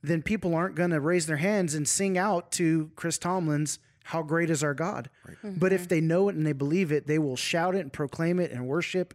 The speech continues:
Speaker 1: and weep and dance
Speaker 3: Yeah.
Speaker 1: and sing
Speaker 3: Mm-hmm.
Speaker 1: because of the truth that's in those lyrics.
Speaker 2: Yeah.
Speaker 3: Yeah.
Speaker 2: And that is the Father's heart. The Father's heart is to always capture hearts for his Son.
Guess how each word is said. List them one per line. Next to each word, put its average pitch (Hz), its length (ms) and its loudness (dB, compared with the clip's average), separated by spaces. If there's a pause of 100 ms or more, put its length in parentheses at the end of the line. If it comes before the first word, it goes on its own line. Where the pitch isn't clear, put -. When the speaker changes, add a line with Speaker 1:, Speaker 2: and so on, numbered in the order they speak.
(260)
Speaker 1:
and 120 200 -8
weep 180 420 -2
and 123 320 -8 (280)
dance 175 580 0 (340)
Speaker 3:
Yeah. 143 80 -2
Speaker 1:
and 151 120 0
sing 151 420 2
Speaker 3:
Mm-hmm. 131 80 -8
Speaker 1:
because 139 380 -2
of 123 120 -6
the 135 60 -6
truth 156 460 0
that's 131 220 -8
in 143 100 -4
those 123 180 -6
lyrics. - 400 -12
Speaker 2:
Yeah. 101 140 -4 (120)
Speaker 3:
Yeah. 180 280 -14
Speaker 2:
And 117 160 -6
that 127 140 -2
is 110 100 -4
the 101 80 -8
Father's 90 340 -4
heart. 85 280 -10 (340)
The 110 80 -16
Father's 120 380 -4
heart 101 260 -4
is 101 140 -8
to 107 60 -10
always 98 360 -6
capture 87 800 -8 (500)
hearts - 680 -8 (320)
for 104 300 -6
his 90 140 -10
Son. 53 360 -10